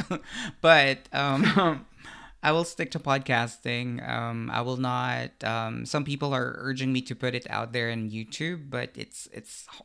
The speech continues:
it's work, and, um, so I, I don't have time for that. But, uh, I'd love to, but I can't right now. But I, I just wanted to, to master, um, the storytelling in a podcast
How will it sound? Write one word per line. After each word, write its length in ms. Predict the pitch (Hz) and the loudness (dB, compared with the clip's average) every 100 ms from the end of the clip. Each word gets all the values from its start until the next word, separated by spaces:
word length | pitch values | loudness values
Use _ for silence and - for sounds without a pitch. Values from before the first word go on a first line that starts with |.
| _ | _
it's 240 | 131 131 135 | -8 -6 -2
work, 500 | 127 143 - - - - - - - | 0 0 -4 -20 -20 -20 -20 -16 -6
and, 560 | 123 120 120 120 120 117 | -2 -2 -2 -4 -4 -4
um, 720 | 117 113 113 113 117 120 131 _ - 120 | -4 -6 -6 -8 -8 -10 -12 _ -16 -14
so 140 | 117 | -8
I, 220 | 113 120 120 | -4 -2 -2
I 40 | |
don't 240 | 135 127 | -2 0
have 240 | 123 123 113 | 0 -2 -2
time 240 | 120 120 | -4 -4
for 120 | 113 | -6
that. 360 | 104 95 98 104 | -6 -6 -8 -10
But, 340 | 101 98 104 - - - - - | -12 -12 -12 -16 -20 -20 -20 -12
uh, 160 | 104 107 110 | -8 -4 -4
I'd 140 | 117 | -2
love 340 | 117 131 143 - | 0 0 0 -6
to, 280 | 95 101 113 - _ _ _ | -10 -10 -14 -16 _ _ _
but 220 | 110 107 110 | -10 -8 -8
I 80 | |
can't 360 | 104 113 110 - | -8 -6 -6 -6
right 220 | 58 53 - | -8 -8 -8
now. 340 | - 50 - - | -8 -8 -10 -4
But 260 | 52 - - _ - | -4 -6 -20 _ -8
I, 140 | 110 - | -4 -2
I 40 | |
just 180 | 131 135 | -2 0
wanted 300 | 151 156 135 | 2 2 2
to, 260 | 135 127 - - | 0 0 -4 -4
to 100 | 135 | 0
master, 800 | 127 123 - 131 123 117 113 117 | 2 2 0 -2 -2 -2 -2 -2
um, 380 | 107 104 107 104 | -2 -4 -6 -6
the 100 | 117 | -4
storytelling 720 | - 131 127 123 117 113 113 | 0 2 2 0 -2 -4 -4
in 320 | 117 113 113 | -6 -6 -6
a 80 | 92 | -6
podcast 480 | 110 110 104 104 | -6 -4 -4 -6